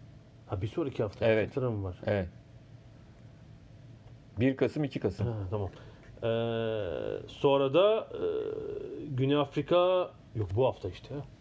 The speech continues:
Speaker 2: Ben mi
Speaker 1: Bu hafta.
Speaker 2: günleri karıştırdım?
Speaker 1: Bu hafta, bu hafta. İngiltere, Yeni Zelanda.
Speaker 2: E, onlar bronz ve final maçıymış. Ben onları
Speaker 1: Tabii,
Speaker 2: karıştırdım.
Speaker 1: tabii.
Speaker 2: Doğru, özür dilerim.
Speaker 1: İngiltere, Yeni Zelanda ve pazar günü de Galler, Güney
Speaker 2: Evet,
Speaker 1: Afrika
Speaker 2: evet.
Speaker 1: maçları
Speaker 2: Ben
Speaker 1: var.
Speaker 2: niye karıştırdım? Ta-
Speaker 1: Sanki beklenti gün-,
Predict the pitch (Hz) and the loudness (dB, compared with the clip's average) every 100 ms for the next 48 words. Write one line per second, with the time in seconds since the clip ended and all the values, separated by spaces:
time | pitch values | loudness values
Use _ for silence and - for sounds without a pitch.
0 | - - - - - - - - 123 123 | -20 -20 -20 -20 -20 -20 -2 4 4 4
1 | 117 107 101 92 90 85 123 120 104 104 | 2 2 0 0 -2 -2 0 0 0 -2
2 | 107 104 - 98 113 120 147 135 131 135 | -2 -2 -4 -4 -2 0 2 2 2 2
3 | 131 120 156 165 190 180 139 143 165 180 | 2 6 8 10 10 8 8 4 6 4
4 | 170 160 143 151 147 117 98 92 113 113 | 2 4 6 6 6 0 -2 0 2 2
5 | 120 123 101 90 101 87 87 101 92 92 | 2 2 2 2 0 0 2 2 2 2
6 | 95 95 85 120 117 113 135 131 139 143 | 0 0 -2 -2 -2 0 0 2 2 2
7 | 135 131 170 208 156 156 147 131 143 135 | 2 2 4 4 4 2 2 4 4 4
8 | 135 147 160 139 135 127 - - 123 107 | 2 2 4 4 4 0 -4 -4 2 2
9 | 95 92 87 - 95 92 95 110 101 90 | 2 0 -2 0 0 2 2 0 0 -2
10 | - 90 92 87 - - 180 180 143 147 | -2 -4 -2 -4 0 2 2 4 4 4
11 | - 156 156 185 147 | 2 0 0 0 0